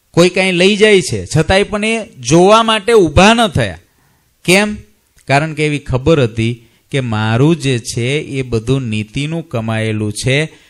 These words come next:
મહારાજનું છે, અને મહારાજનું છે એટલે મહારાજ જ એની રક્ષા કરવાના,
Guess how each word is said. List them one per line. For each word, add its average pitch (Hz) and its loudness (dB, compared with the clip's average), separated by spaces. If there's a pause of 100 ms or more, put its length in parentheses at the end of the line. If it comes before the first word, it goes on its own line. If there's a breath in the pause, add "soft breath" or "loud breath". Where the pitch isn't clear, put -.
(140 soft breath)
મહારાજનું 156 0
છે, 147 -2
અને 180 -2
મહારાજનું 175 0
છે 202 -2
એટલે 202 -6
મહારાજ 170 0
જ 196 -4
એની 214 0
રક્ષા 202 -2
કરવાના, 110 -6